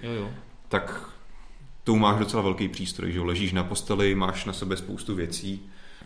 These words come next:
Speaker 2: takže tohle je docela úchvatný, pokud to fakt bude fungovat.
Speaker 1: Jo, tak, a hlavně, eh, tohleto i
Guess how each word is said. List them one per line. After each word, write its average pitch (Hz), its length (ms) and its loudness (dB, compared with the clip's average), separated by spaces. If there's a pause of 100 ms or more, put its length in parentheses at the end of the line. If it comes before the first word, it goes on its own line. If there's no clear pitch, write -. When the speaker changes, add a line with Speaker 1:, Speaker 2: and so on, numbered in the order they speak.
(260)
Speaker 2:
takže 90 180 -6
tohle 98 320 4
je 95 100 4
docela 92 260 0
úchvatný, 90 400 -2
pokud 87 240 -4
to - 60 -8
fakt 87 160 -4
bude 90 160 -2
fungovat. 85 460 -4
Speaker 1:
Jo, 135 120 0
tak, 139 260 0
a - 180 2 (100)
hlavně, 135 600 2 (260)
eh, 120 260 0
tohleto 131 300 2
i 135 80 0